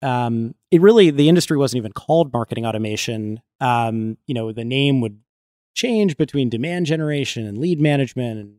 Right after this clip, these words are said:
revenue performance management. It had a new name almost every year.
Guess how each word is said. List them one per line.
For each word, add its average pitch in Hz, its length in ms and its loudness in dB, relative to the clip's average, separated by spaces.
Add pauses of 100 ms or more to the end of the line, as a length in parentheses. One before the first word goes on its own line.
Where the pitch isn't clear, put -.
(120)
revenue 180 380 4
performance 139 480 -2
management. 131 420 -4
It - 20 -2
had 190 120 2
a 175 60 4
new 170 140 6
name 151 260 4
almost 143 300 0
every 120 240 -2
year. 143 340 0